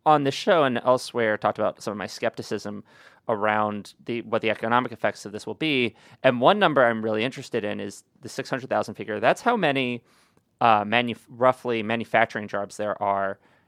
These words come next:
or manufacturing workers there are in California right now who make less than fifteen dollars an hour. And so, uh,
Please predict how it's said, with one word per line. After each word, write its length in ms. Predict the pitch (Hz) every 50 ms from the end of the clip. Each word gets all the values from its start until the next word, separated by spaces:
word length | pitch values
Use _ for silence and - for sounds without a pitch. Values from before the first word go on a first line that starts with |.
| _ _
or 100 | 131 117
manufacturing 600 | 110 127 131 131 - - 117 - - 117 107 98 98
workers 320 | 104 107 - 113 104 -
there 120 | 107 101
are 260 | 76 101 101 104 101 -
in 200 | - 117 117 113
California 600 | - 113 107 107 101 - - 113 107 107 104 101
right 160 | 101 98 95
now 80 | 101 104
who 100 | 107 104
make 240 | 104 104 - _ 107
less 240 | 110 110 113 -
than 220 | - 110 107 95 - _ _
fifteen 300 | 113 110 - - 107 101
dollars 260 | 101 98 98 101 -
an 80 | 98 98
hour. 280 | 92 73 62 - - _ _ _ _ _ _ - - - _ _ _ -
And 160 | 151 147 139
so, 280 | - 170 151 143 135 135
uh, 180 | - 139 131